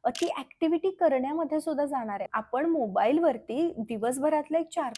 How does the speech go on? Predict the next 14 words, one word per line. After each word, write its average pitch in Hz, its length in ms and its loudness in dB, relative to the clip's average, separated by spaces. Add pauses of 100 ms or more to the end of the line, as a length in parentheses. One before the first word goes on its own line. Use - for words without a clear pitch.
पाच 262 180 0
तास 311 340 -4
तर 339 100 2
सहज 254 600 -2
घालवत 320 360 0
असू, 277 280 -6 (380)
मग 262 100 -4
तेवढ्या 247 560 2
वेळामध्ये 311 500 4
आपण 320 240 -2
काय 294 400 -12
काय 285 140 -2
करू 302 260 -2
शकतो, 226 580 -8